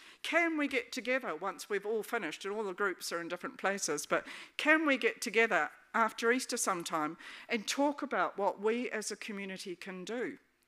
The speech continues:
So I hope that you'll be willing to be part of that. What does it mean for us to be prophetic in our community so that others will come to see Jesus.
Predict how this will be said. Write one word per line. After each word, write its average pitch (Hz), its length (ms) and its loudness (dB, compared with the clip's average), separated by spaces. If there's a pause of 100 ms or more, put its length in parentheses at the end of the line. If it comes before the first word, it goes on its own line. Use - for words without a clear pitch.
(680)
So 240 180 -2
I 240 120 6
hope 240 400 2
that 185 140 -2
you'll 196 200 -2
be 185 240 -4
willing 185 340 0
to 185 140 -10
be 170 120 -2
part 175 300 0
of 165 140 -6
that. 165 340 -6 (360)
What 254 280 4
does 262 220 -2
it - 100 -2
mean 202 320 -6
for - 160 -8
us 202 220 -2
to - 140 -12
be 196 120 -6
prophetic - 840 -8 (480)
in 185 220 -8
our 190 240 0
community 151 720 -8 (400)
so 185 220 -4
that 165 180 -2
others 175 400 0
will 165 140 -2
come 165 520 -4 (100)
to 170 120 -6
see 156 340 -6
Jesus. 143 840 -10